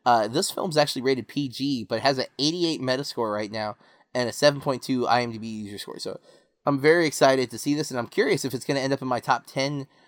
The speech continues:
uh, for the year or something, if it's that good. Um, but we'll be watching that,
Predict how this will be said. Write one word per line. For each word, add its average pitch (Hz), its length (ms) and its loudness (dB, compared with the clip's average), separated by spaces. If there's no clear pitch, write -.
uh, 127 140 8
for 127 140 -2
the 117 140 -4
year 127 240 -4
or 127 60 -4
something, 107 380 -8
if 101 180 -10
it's 113 140 -6
that - 260 0
good. 113 320 -2
Um, 113 380 0
but 139 140 2
we'll 180 160 4
be 190 100 0
watching 165 320 6
that, 175 220 0